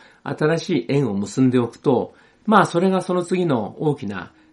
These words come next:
えー、プラスの材料になる。あるいはなんかその立て直しをしようという時に、立て直しが本当に形になるのは、えー、よそと連携と-、取れた時だけですから、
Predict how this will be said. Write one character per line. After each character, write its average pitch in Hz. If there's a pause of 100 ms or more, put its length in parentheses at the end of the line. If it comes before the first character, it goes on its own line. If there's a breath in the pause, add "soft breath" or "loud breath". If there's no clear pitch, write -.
(120 soft breath)
え 92
ー、 -
プ 139
ラ 131
ス 135
の 123
材 123
料 123
に 95
な 95
る。 85 (420 loud breath)
あ 135
る 139
い -
は 120
な 131
ん 127
か 104
そ 107
の 101
立 117
て 131
直 135
し 131
を 135
し -
よ 143
う 135
と -
い 104
う -
時 95
に、 95
立 -
て 127
直 131
し 127
が 123
本 135
当 165
に 151
形 151
に 156
な 147
る 120
の 95
は、 90 (480 loud breath)
え -
ー、 -
よ 139
そ 170
と 175
連 120
携 156
と-、 196 (360)
取 175
れ -
た 117
時 123
だ 104
け -
で 110
す -
か -
ら、 -